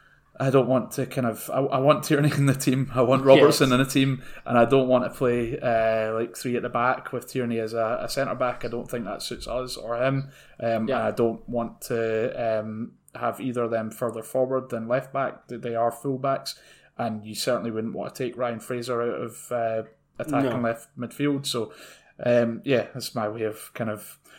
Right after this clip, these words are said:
Speaker 1: shoehorning them, but not too much, I guess. Yeah.
Speaker 2: Yeah, that, that makes sense. I guess just a couple of quick listener questions
Speaker 1: Yep.
Speaker 2: that came in.
Speaker 1: Great.
Speaker 2: Um, Scott Johnson asked, "Who would you call up,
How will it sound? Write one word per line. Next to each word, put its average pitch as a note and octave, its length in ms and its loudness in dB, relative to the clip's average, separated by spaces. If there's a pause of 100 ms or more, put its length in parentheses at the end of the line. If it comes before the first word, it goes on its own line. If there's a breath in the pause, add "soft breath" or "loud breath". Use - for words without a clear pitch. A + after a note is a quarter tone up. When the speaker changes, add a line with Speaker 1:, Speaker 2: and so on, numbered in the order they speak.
(140 loud breath)
Speaker 1:
shoehorning C3 540 6
them, A2+ 180 0
but A#2 200 2
not A2+ 440 -2
too C#3 160 -4
much, - 500 -6
I C3+ 140 -12
guess. - 480 -8
Yeah. C3+ 140 -8 (280)
Speaker 2:
Yeah, F#3 160 4
that, F3+ 240 2
that G#3 140 8
makes G3+ 220 0
sense. F3 300 4
I F3+ 60 2
guess F#3+ 240 4
just G3 120 -2
a F#3 40 -6
couple G3 260 2
of - 80 -4
quick - 280 2
listener E3 320 2
questions D3 480 2
Speaker 1:
Yep. C3+ 100 -6
Speaker 2:
that - 40 -16
came C#3+ 240 0
in. D#3+ 220 2
Speaker 1:
Great. C3 160 4
Speaker 2:
Um, C#3 540 4 (280 loud breath)
Scott D#3+ 400 4
Johnson E3 420 4
asked, D3 420 2 (160)
"Who F3+ 180 6
would E3 180 6
you D#3 340 4
call D3+ 320 4
up, - 240 0